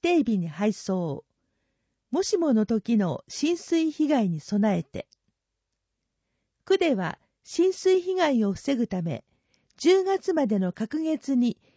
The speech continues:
土のうを主に戸建て住宅にお住まいの希望者に配布します。台風接近時等の直前対応は困難ですので、ぜひこの機会をご利用ください。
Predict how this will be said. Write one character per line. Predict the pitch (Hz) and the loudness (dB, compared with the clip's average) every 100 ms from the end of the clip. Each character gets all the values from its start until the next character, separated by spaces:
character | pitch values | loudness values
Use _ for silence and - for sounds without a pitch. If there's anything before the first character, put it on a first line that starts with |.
| _ | _
土 | 262 277 | 2 4
の | 339 349 330 | 2 2 2
う | 311 | 0
を | - _ _ _ | -4 _ _ _
主 | 330 381 339 | -4 -2 0
に | 196 160 - _ _ | 0 -2 -10 _ _
戸 | 262 | 0
建 | 339 | 2
て | 370 370 | 4 2
住 | 359 381 | 4 2
宅 | - 247 220 | 2 -2 0
に | 190 | 0
お | 190 | -2
住 | - 311 | -2 0
ま | 320 | 0
い | 302 | 0
の | 294 277 | -2 -4
希 | - 269 | -2 0
望 | 311 285 | 2 0
者 | 214 | -2
に | 175 156 | -4 -6
配 | 139 214 | -4 -4
布 | 202 214 | -2 -6
し | - 175 | -4 -6
ま | 165 | -6
す。 | - _ _ _ _ _ _ _ _ _ _ _ _ _ _ | -12 _ _ _ _ _ _ _ _ _ _ _ _ _ _
台 | 330 370 | 0 0
風 | 359 370 339 | 4 4 6
接 | 247 247 | 2 0
近 | - 330 | 0 2
時 | 262 240 | 2 2
等 | 277 262 | 4 4
の | 214 | 4
直 | 214 233 - 320 | 2 0 2 2
前 | 349 339 | 0 2
対 | 339 339 269 | 2 4 4
応 | 220 196 | 4 2
は | 190 | 0
困 | 302 339 285 | 0 2 2
難 | 220 175 | 2 0
で | 185 | -4
す | - | -2
の | 190 | -2
で、 | 143 127 - _ _ | 0 -4 -6 _ _
ぜ | 320 359 | 0 2
ひ | - 226 | 0 -2
こ | - 262 | 0 0
の | 339 | 0
機 | - | -2
会 | 370 330 214 | 0 2 2
を | 175 | 0
ご | 185 | 0
利 | 220 | 2
用 | 247 240 | 4 2
く | 233 | 0
だ | 208 208 | -4 -4
さ | 202 | -6
い。 | 160 | -6